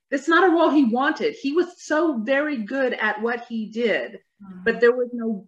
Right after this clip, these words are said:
Speaker 1: pay raise going along with that. So we actually worked on him communicating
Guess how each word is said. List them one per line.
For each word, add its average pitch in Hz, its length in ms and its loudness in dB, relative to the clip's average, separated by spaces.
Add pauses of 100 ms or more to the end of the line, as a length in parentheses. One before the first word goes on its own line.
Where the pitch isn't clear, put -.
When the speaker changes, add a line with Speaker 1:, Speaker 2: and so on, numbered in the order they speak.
(140)
Speaker 1:
pay 269 220 -6
raise 175 320 -2
going 170 240 -4
along 156 260 -4
with 151 140 -8
that. 143 240 -2
So 269 100 -6
we 277 240 0
actually 330 400 0
worked 247 260 -2
on 220 120 -2
him 254 160 -6
communicating 254 760 -2